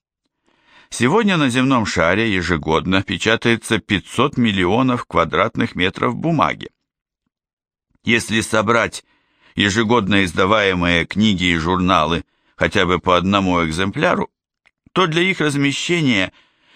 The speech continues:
библиотеке потребовалось бы тридцать километров полок. Во всем мире выходит в свет в общей сложности пятьдесят тысяч названий, естественно, научных и технических журналов. Однако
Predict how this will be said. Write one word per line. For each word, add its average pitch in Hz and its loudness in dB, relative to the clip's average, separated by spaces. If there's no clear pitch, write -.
библиотеке 131 0
потребовалось 123 -2
бы 120 -4
тридцать 147 -2
километров 107 -2
полок. 90 -2
Во 104 0
всем 92 0
мире 90 0
выходит 196 -2
в - -16
свет 151 -4
в - -2
общей 123 -2
сложности 165 -4
пятьдесят 131 -4
тысяч 90 -2
названий, 92 0
естественно, 85 -2
научных 87 -2
и 82 -4
технических 82 -4
журналов. 69 -6
Однако 95 0